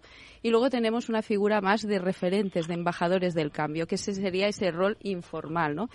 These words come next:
Ese rol que quizás, eh, no está reconocido dentro de la organización, pero que nosotros a través de un proceso de selección que se ha realizado desde la Dirección de Recursos Humanos, tenemos esos agentes del cambio, esos embajadores que nos tienen que ayudar a transformar, ¿no? Que al final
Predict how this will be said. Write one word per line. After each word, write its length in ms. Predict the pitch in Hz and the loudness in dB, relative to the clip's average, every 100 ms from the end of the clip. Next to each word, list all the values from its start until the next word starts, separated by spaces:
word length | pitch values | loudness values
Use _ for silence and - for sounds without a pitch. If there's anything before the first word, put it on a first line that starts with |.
| - - - | -14 -16 -4
Ese 280 | 196 208 190 | -2 0 0
rol 180 | 190 | 0
que 160 | 202 208 | 0 -4
quizás, 480 | 190 185 196 208 - - - - | -4 0 4 4 0 -14 -20 2
eh, 280 | 196 175 - | 4 6 4
no 160 | 208 214 | 0 -2
está 240 | - 202 | 0 0
reconocido 520 | 190 185 180 - 202 | 0 -2 -4 -2 0
dentro 320 | 185 202 196 | 2 0 2
de 120 | 180 175 | 2 2
la 80 | |
organización, 720 | 175 190 185 190 220 247 247 294 | 2 0 -2 -2 -4 -2 0 0
pero 280 | 214 196 226 | 2 0 2
que 200 | 214 214 | 0 0
nosotros 400 | 175 180 185 190 | -2 -4 -4 -4
a 60 | |
través 260 | 180 160 180 | -2 -2 0
de 100 | 196 | -2
un 100 | 190 | 0
proceso 440 | 180 170 190 - | -2 0 0 2
de 100 | 175 | 0
selección 640 | 175 160 160 - 190 190 - - - - | 2 0 -2 0 2 2 0 -10 -20 -12
que 100 | - | -8
se 100 | - | -6
ha 40 | 170 | -2
realizado 640 | 180 180 175 180 185 180 | 0 0 -2 -2 0 0
desde 200 | 175 165 | -2 -2
la 120 | 165 | -4
Dirección 280 | 151 160 175 | -4 -6 -4
de 60 | 180 | -2
Recursos 360 | 180 190 185 | -2 -2 0
Humanos, 320 | 196 220 269 - | 2 4 2 2
tenemos 260 | 196 202 | 2 2
esos 240 | 202 190 202 | 0 0 0
agentes 400 | 170 196 196 202 | 2 0 0 2
del 160 | 190 | 0
cambio, 320 | - 202 220 | 2 0 0
esos 160 | 202 190 | -2 -2
embajadores 680 | 202 185 175 180 185 220 - - - - - | -2 -2 -2 2 2 2 -2 -12 -18 -20 0
que 140 | 208 | 2
nos 180 | 196 - | 2 2
tienen 300 | 190 202 202 | 2 2 0
que 220 | 196 196 | 2 2
ayudar 580 | - 185 175 175 180 208 | 2 0 2 4 4 4
a 260 | - 175 196 - | 4 2 2 -2
transformar, 680 | 175 156 160 147 160 156 | -6 -4 -4 -2 0 -2
¿no? 120 | 175 180 | -2 -4
Que 80 | |
al 80 | 165 | -4
final 360 | - 170 180 | -2 2 2